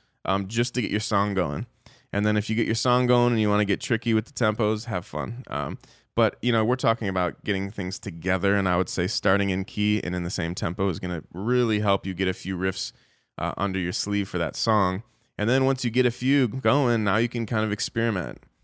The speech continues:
Um, now you wanna move into some new interesting, uh, have a, have a, uh, an interlude, and you're gonna change into a new key, and it's gonna sound really cool. That's awesome. You know, you can work towards that.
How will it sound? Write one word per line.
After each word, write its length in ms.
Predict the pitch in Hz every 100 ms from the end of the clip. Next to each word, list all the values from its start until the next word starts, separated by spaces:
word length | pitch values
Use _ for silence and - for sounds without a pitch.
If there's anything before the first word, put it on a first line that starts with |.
| - _
Um, 320 | - 82 78 -
now 120 | 90
you 160 | 98 98
wanna 180 | 95
move 300 | 92 101 101
into 160 | 104 101
some 260 | - 98 98
new 160 | 107
interesting, 560 | 104 107 104 104 104 107 - _ _ -
uh, 180 | 101
have 180 | - 110
a, 120 | 101 -
have 120 | 107 101
a, 80 | 87 - _ _ -
uh, 260 | 80 82 69 -
an 80 | 117
interlude, 500 | 120 123 127 113 107
and 140 | 101 104
you're 180 | 87
gonna 140 | 107 110
change 360 | - 120 117
into 220 | 117 113 110
a 60 |
new 180 | 110 123
key, 340 | - 127 120
and 80 | 107
it's 120 | 107
gonna 160 | - 107
sound 200 | 120 110
really 180 | 120 113
cool. 280 | - 131 110
That's 180 | 113
awesome. 500 | 87 92 - 110 139 127
You 100 | 95
know, 120 | 98
you 100 | 110
can 140 | 104
work 180 | 95 101
towards 240 | - 104 95
that. 260 | 95 -